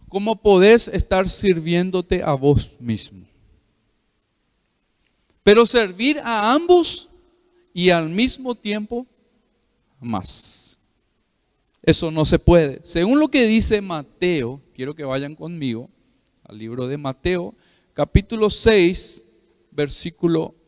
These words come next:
veinticuatro. Mateo, capítulo seis, versículo veinticuatro, en la Nueva Traducción Viviente,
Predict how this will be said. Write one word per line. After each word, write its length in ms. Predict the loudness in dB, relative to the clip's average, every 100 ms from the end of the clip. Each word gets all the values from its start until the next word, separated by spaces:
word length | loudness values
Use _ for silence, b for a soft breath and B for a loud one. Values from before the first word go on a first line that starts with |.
| _
veinticuatro. 880 | -8 -8 -8 -12 0 2 2 -2 -10 _ _ _ _ _ _ _ _ _ _ _ _ _ _ _ _ _ _ _ _ _ _ _ _ _
Mateo, 600 | -20 -8 -2 -2 -2 -8 _ _ _ _
capítulo 500 | -10 -10 -8 -2 0
seis, 600 | 0 0 0 0 -6 -16 _
versículo 480 | -6 -6 -2 0 2
veinticuatro, 720 | 0 -8 -2 0 0 -4 -6 _ -10
en 160 | -6
la 240 | -2 -4 -6
Nueva 280 | -12 -8 -6
Traducción 460 | 2 2 2 -4 -4
Viviente, 880 | -6 -4 0 0 0 -2 -2 -4